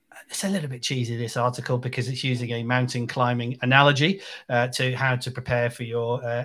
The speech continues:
A W S Certified Solutions Architect Professional exam. Um, but, you know, some people like analogies. In fact, I do use analogies. I was using a mountain climbing allergy,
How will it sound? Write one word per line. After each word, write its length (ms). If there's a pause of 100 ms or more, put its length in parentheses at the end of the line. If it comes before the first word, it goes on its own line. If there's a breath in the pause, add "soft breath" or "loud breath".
A 100
W 260
S 140
Certified 500
Solutions 380
Architect 380
Professional 420
exam. 320 (400 loud breath)
Um, 280
but, 220
you 100
know, 140
some 200
people 180
like 180
analogies. 460
In 80
fact, 220
I 80
do 120
use 280
analogies. 460
I 60
was 240
using 220
a 40
mountain 260
climbing 280
allergy, 400